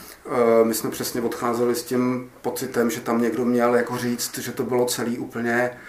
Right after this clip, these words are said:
jako mimo. No. <laughs> To teda nebylo úplně celý mimo,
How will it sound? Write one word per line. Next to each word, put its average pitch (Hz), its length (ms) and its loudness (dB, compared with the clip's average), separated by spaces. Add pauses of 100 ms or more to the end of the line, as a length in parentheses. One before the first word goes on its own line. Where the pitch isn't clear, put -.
(200)
jako 117 220 -6
mimo. 135 460 4 (360)
No. 135 260 6
<laughs> - 0 - (2750)
To 131 300 6
teda 151 200 12
nebylo 156 320 12
úplně 165 420 12
celý 135 360 8
mimo, 127 300 8